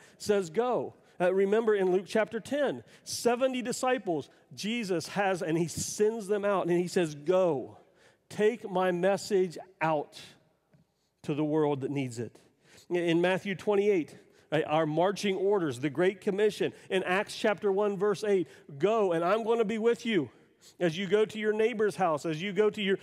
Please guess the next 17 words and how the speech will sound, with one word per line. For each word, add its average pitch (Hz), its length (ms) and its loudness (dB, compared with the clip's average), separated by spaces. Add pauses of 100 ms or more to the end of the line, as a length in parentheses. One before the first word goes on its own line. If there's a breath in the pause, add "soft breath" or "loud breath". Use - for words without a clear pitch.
(160 loud breath)
your, 196 140 0
your 190 160 -2
friend's 226 340 0
house 190 240 2
across 220 380 0
the 208 100 -4
state, 220 320 -2
as 160 140 0
you 208 100 -4
go 214 160 2
across 190 460 -2
the 196 100 -2
globe, 190 380 0 (260 loud breath)
I'm 185 420 0
going 180 460 -2
with 190 300 0
you. 131 180 -4